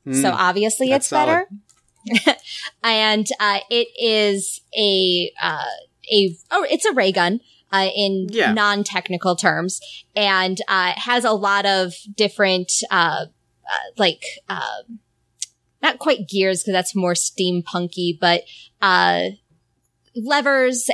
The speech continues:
Speaker 1: and dials, uh, to show that it has, uh, so much power, uh, going through it, and, uh, also has pink stripes on it,
Speaker 2: Hmm.
Speaker 1: because we
Speaker 2: Hmm.
Speaker 1: also, we can't forget style.
Speaker 2: Defin-, ob-, obviously.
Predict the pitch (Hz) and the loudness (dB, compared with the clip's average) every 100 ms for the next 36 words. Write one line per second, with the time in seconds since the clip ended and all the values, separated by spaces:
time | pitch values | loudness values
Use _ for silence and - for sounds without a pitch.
0 | 220 202 190 151 196 196 196 196 196 196 | 0 2 0 2 2 4 4 2 2 -2
1 | - 226 185 185 - 202 - 202 190 185 | -4 0 0 0 0 0 2 2 2 2
2 | 180 165 190 180 190 175 170 - - 175 | 2 2 2 0 0 0 0 -4 -2 -2
3 | 160 - - 220 214 196 190 - - 175 | -2 -4 0 2 2 2 0 -2 -2 0
4 | 175 180 180 180 - - - - 185 180 | 2 4 2 0 -2 -18 -12 0 2 2
5 | 180 180 180 180 185 190 185 190 196 - | 2 2 2 2 -2 0 2 2 0 -6
6 | - - - 208 190 185 180 - 175 175 | -18 -18 -2 2 2 2 0 2 2 2
7 | 190 196 208 196 - 220 196 - 196 180 | 0 0 0 0 0 -2 -2 0 0 0
8 | - 226 226 262 - _ _ - 143 120 | 0 0 2 0 -4 _ _ -6 -4 -4
9 | - 208 185 185 180 - 196 180 196 - | -2 -2 2 2 2 2 0 0 -4 0
10 | 196 185 214 196 180 - 170 165 185 233 | 0 0 -2 0 0 0 0 2 0 -2
11 | _ _ _ _ _ _ _ _ _ _ | _ _ _ _ _ _ _ _ _ _
12 | - 135 - 127 135 117 135 123 101 104 | -2 -2 -2 -2 -2 0 0 0 -2 -2